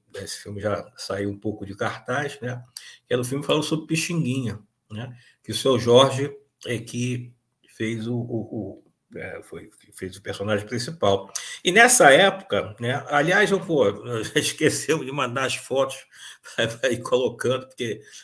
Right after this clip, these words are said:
seria interessante pra ilustrar a conversa. Nessa época, nós tivemos lá, né, uma galera de, de, de, de pessoas que, que seriam, é, é, retratadas como, né, a trajetória de Pixinguinha, desde criança até,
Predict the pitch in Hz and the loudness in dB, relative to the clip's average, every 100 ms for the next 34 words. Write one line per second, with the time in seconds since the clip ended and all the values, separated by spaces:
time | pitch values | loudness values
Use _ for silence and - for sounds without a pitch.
0 | _ - 113 123 123 123 113 120 123 - | _ -4 -2 -2 0 0 2 -2 -4 0
1 | 123 127 - 120 113 135 107 95 92 - | 0 0 -4 -4 -4 -4 -4 -4 -6 -10
2 | - - - - - 165 190 170 156 180 | -18 -18 -20 -20 -8 -6 -2 -2 -2 -4
3 | 180 180 180 _ _ _ - _ _ - | -6 -8 -8 _ _ _ -20 _ _ -6
4 | 143 - - 156 160 117 139 147 - - | -6 -4 -2 -2 -2 -6 -6 -6 -8 -18
5 | _ - - 131 139 - _ - 113 139 | _ -18 -10 -8 -8 -12 _ -18 -8 -4
6 | 131 110 131 139 110 104 95 90 101 82 | -2 0 2 2 0 -2 -8 -8 -12 -12
7 | - 87 98 _ 107 120 - - 147 120 | -16 -20 -20 _ -10 -6 -6 -4 -4 -4
8 | - 104 - - 101 - 117 117 120 107 | -6 -14 -14 -14 -14 -12 -8 -4 -4 -4
9 | - - 110 104 104 104 123 117 - 113 | -10 -6 -4 0 0 0 -2 -4 -2 -4
10 | 107 - 120 113 101 107 107 - 107 107 | -6 -8 -8 -8 -12 -12 -12 -10 -8 -8
11 | 110 113 104 113 - 117 123 151 120 131 | -8 -10 -12 -14 -12 -12 -8 -6 -4 -6
12 | 127 123 120 110 120 120 120 - 123 120 | -6 -6 -2 0 0 -2 -6 -2 -2 -2